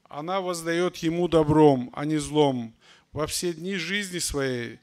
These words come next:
добывает шерсть и лен, и с охотою работает своими руками. Она, как купеческие корабли, издалека добывает хлеб свой. Она встает еще ночью и раздает пищу в доме своем,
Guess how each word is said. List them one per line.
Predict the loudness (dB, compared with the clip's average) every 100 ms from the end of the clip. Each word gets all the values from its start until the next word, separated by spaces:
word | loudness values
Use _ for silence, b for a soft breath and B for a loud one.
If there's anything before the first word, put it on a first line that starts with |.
| b b b b b _
добывает | -10 -6 -2 2 2 2 -6
шерсть | -10 -6 -2 -2 -4 -14
и | -10
лен, | -2 2 2 0 -10 -12
и |
с | -8 -8
охотою | -6 -6 -4 -4 -4 -6 -8
работает | -10 -6 -6 -4 -6 -6 -8
своими | -8 -6 -4 -4
руками. | -4 -4 -2 -2 -4 -12 _ _
Она, | -12 -6 -6
как | -2 -4 -4 _ B B B B
купеческие | -10 -4 2 2 0 -4 -4 -2
корабли, | 0 0 0 -2 -4
издалека | -2 -2 -2 0 0 0 -2 -8
добывает | -10 -8 -2 0 0 -2
хлеб | -6 -6 -4
свой. | -6 -4 -2 -4 -8
Она | -14 -8 -6
встает | -6 -6 -4 -4 -6 -8
еще | -12 -8 -6
ночью | -4 -4 -6 -8 -10 _ B B B B
и | -8
раздает | -6 -4 -2 0 -2 -6
пищу | -6 -6 -6 -8 -10
в | -6
доме | -4 -2 -4
своем, | -6 -2 -2 -2 -6